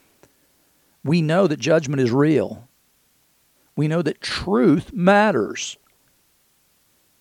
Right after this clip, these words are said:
And we know that if we believe those two things, and that we believe Jesus accomplished all of that, then he is our peace. So not only did Isaiah say that,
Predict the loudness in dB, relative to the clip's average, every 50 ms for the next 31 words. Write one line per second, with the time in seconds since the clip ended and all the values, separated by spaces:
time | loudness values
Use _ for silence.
0 | _ _ _ _ _ _ _ _ -10 -8 -6 -6 -2 -2 0 0 0 -2 -4 -8
1 | -12 -18 _ _ _ _ _ _ _ _ _ _ _ _ _ _ _ _ _ -4
2 | -2 -2 -2 -2 -4 -4 -4 -2 0 0 0 0 2 0 0 0 0 -4 -6 -8
3 | -8 -6 -8 -8 -8 -8 -10 -12 -16 -20 -20 _ _ _ _ _ _ _ _ _
4 | _ _ -6 -6 -4 -4 -4 -4 -4 -2 -2 -2 -2 -2 -4 -2 -2 -2 -2 -4
5 | -6 -8 -10 -10 -8 -4 -4 -4 -2 -2 -2 -4 -2 -4 -6 -6 -6 -8 -8 -8
6 | -10 -10 -10 -12 -14 -12 -12 -12 -10 -10 -12 -12 -14 -18 -16 -14 -14 -14 -14 -16
7 | -18 -18 -16 -16 -18 -20 _ _ _ _ _ _ _ _ _ _ _ _ _ _
8 | _ _ _ _ _ _ _ _ _ _ _ _ _ _ _ _ _ _ _ _
9 | _ _ _ -20 -20 _ _ -4 -4 -2 0 0 0 0 0 0 0 0 0 2
10 | 2 2 0 0 -2 -2 -2 -2 -2 -4 -6 -10 -10 -12 -12 -14 -16 -18 -18 -18
11 | -18 -18 -18 -18 -20 -20 -20